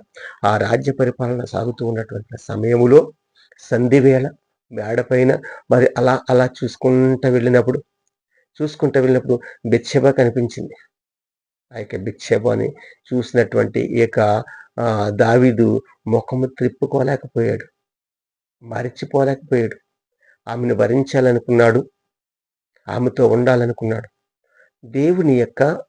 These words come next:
శక్తిని ఆశ్రయించినటువంటి దావీదు, రాజుగా ఉన్నటువంటి ఆ యొక్క దావీదు అనుకున్నాడు, "నేను రాజును కదా, ఏం ప-, ఏం పర్వాలేదు కదా, ఏం చేసినా చెల్లిపోతుంది కదా" అనుకున్నాడు. కానీ దేవుడు ఊరుకోలేదు, దేవుడు ఊరుకోలేదు.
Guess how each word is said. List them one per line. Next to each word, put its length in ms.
శక్తిని 360
ఆశ్రయించినటువంటి 920
దావీదు, 640
రాజుగా 760
ఉన్నటువంటి 560
ఆ 80
యొక్క 200
దావీదు 280
అనుకున్నాడు, 520
"నేను 220
రాజును 420
కదా, 240
ఏం 300
ప-, 400
ఏం 200
పర్వాలేదు 520
కదా, 180
ఏం 340
చేసినా 280
చెల్లిపోతుంది 600
కదా" 200
అనుకున్నాడు. 540
కానీ 420
దేవుడు 360
ఊరుకోలేదు, 460
దేవుడు 280
ఊరుకోలేదు. 420